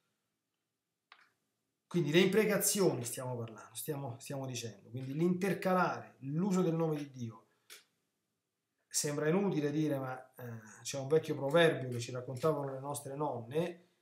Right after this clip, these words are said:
dice: "Scherza coi fanti e lascia stare i santi." Cioè, trasformare Dio in barzelletta,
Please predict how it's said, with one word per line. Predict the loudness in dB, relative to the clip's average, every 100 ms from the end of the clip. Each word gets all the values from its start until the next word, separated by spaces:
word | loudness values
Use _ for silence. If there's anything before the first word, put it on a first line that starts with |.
| _
dice: | -12 -6
"Scherza | -2 2 2 2 0
coi | 0 -2 -2
fanti | 2 2 2 0
e |
lascia | -4 -4 -6
stare | -6 -6 -6
i | -4
santi." | -2 -4 -6 -12 -20 -20 _ _ _ _
Cioè, | _ -10 -8 -10 -16 _ _
trasformare | _ -8 -4 0 2 2 2
Dio | 2 2
in | 2
barzelletta, | 2 0 -4 -2 -2 -4 -8 -10 -10 -10